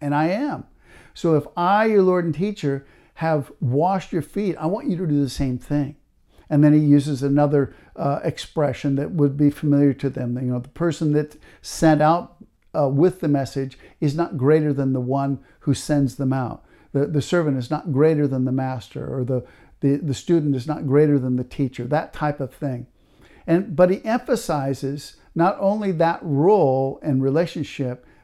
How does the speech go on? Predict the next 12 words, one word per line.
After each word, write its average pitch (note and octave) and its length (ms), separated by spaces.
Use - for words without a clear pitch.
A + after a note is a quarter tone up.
but D#3+ 140
also D3+ 680
the C3+ 120
very C#3+ 360
action, C#3+ 640
the C3+ 160
activity C3+ 640
that B2+ 200
they're B2+ 120
going A#2+ 320
to A#2+ 80
do. A#2 400